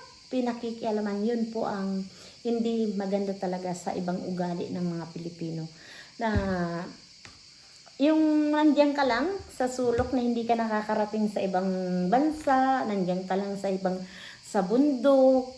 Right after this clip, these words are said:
ay ang mindset nila iba. No? Dito ko po talaga sa ibang bansa, na ilan na, sa Greece, ah, four years din ako sa Greece, at, ah, ilang taon na ako dito sa Italia.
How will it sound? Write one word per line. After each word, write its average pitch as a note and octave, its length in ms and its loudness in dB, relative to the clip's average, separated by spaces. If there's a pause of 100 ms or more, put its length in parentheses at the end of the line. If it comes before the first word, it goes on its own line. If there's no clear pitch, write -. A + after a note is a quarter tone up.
(120)
ay B3+ 480 4
ang A#3 240 -4
mindset A3+ 640 0
nila G#3+ 280 -2
iba. E3+ 320 -2 (1040)
No? F#3 180 -2 (320)
Dito C4 320 0
ko C#4 160 2
po B3+ 280 2
talaga A3 360 2
sa G#3+ 160 -4
ibang G3+ 320 -2
bansa, B3 720 0
na G3 240 -4
ilan F#3 320 -2
na, D#3 160 -4
sa - 220 -4
Greece, B3+ 840 0 (240)
ah, F3+ 160 0 (160)
four F#3 160 4
years E3+ 320 0
din E3 160 -8
ako - 160 -12
sa A3 160 -2
Greece, A#3+ 560 -6 (400)
at, G#3 240 4
ah, F#3 240 0
ilang G3+ 240 0
taon G3+ 240 -2
na F#3 80 -4
ako G3 120 -6
dito F#3+ 280 -6
sa - 160 -10
Italia. F#3 480 -2